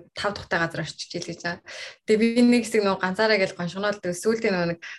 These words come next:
<laughs> за, нэг инээдтэй юм байна тийм. Сүүлдээ нөгөө ганцаараа одоо ерөөсөө ингээд яатсан. Стресстэй болсон гэх юм уу? Одоо хэцүү санагдгаа болоод харин чи намар санагдаад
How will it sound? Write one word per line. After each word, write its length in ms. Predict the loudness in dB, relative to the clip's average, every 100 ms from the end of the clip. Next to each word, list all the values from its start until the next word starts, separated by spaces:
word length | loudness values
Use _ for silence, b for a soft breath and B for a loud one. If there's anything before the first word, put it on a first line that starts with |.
| B B
<laughs> 320 | -4 -4 2
за, 40 | 4
нэг 140 | 4 2
инээдтэй 320 | 0 2 2
юм 80 | 2
байна 200 | 0 -2 2
тийм. 160 | 0 0
Сүүлдээ 540 | -6 -6 0 0 6 4
нөгөө 140 | 6
ганцаараа 320 | 4 6 8 8
одоо 120 | 6
ерөөсөө 280 | 4 2 0
ингээд 240 | 2 2 0 _ _ _ -6
яатсан. 560 | -6 -6 -6 -6 -8 -14 _ _ _ _
Стресстэй 440 | -2 0 2 2
болсон 360 | 0 -2 -6 -8
гэх 120 | -6
юм 80 | -4 -4
уу? 40 | -8 _ _ _ _ _ _ _ _ _ _ -20 _
Одоо 400 | -10 -4 -4 -4 -4
хэцүү 180 | -2 2
санагдгаа 320 | 2 2 0
болоод 280 | 2 2 0
харин 240 | 0 -4 -4
чи 80 | -4
намар 320 | -2 0 0
санагдаад 560 | -2 -6 -4 -4 -6